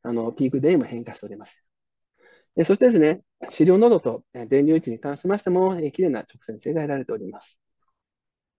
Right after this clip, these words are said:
えー、次ですね、あの、電位速度、あの、スイープ速度ですね、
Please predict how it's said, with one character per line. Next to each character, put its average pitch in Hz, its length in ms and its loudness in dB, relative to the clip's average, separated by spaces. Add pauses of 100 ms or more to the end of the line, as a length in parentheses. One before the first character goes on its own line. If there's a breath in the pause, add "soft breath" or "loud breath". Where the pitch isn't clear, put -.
(880 loud breath)
え 170 140 2
ー、 165 40 0
次 214 160 0
で 269 140 2
す - 80 2
ね、 139 260 2
あ 127 140 -2
の、 120 380 0 (280)
電 180 200 4
位 202 40 4
速 202 400 -4
度、 - 180 -8 (200)
あ 107 140 -14
の、 98 520 -16 (380 soft breath)
ス - 100 0
イ 160 40 8
ー 165 40 6
プ - 60 -12
速 170 120 0
度 113 80 -4
で - 60 -10
す - 80 -10
ね、 127 220 -6